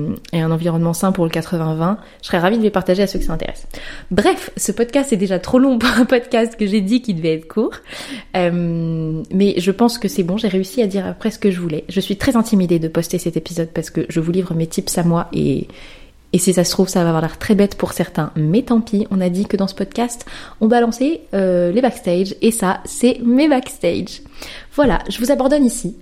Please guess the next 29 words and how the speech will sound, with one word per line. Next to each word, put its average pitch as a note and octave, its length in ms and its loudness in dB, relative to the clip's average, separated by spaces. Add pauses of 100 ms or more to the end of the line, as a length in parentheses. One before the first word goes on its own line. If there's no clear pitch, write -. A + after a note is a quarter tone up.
(140)
Euh, G3+ 160 2
je F#3+ 160 0
vous A#3 240 -2
souhaite - 460 -2
une A#3 220 4
bonne G3+ 720 2
journée, D#3+ 540 -4
soirée. D#3+ 380 -4
Je - 60 -6
sais - 100 0
pas E3 140 -4
quand D#3+ 140 -2
est-ce D#3 120 -2
que E3 100 -4
vous D3 100 -2
êtes C#3+ 120 0
en C#3+ 60 -4
train D3 140 -4
d'écouter C#3 300 -6
ça. - 220 -2 (480)
En G3+ 80 4
tout - 120 -8
cas, G3 160 4
je F3+ 40 0
vous F#3 60 0
souhaite F3 220 -2
un E3+ 80 4
bon G3+ 160 4
café C4 340 0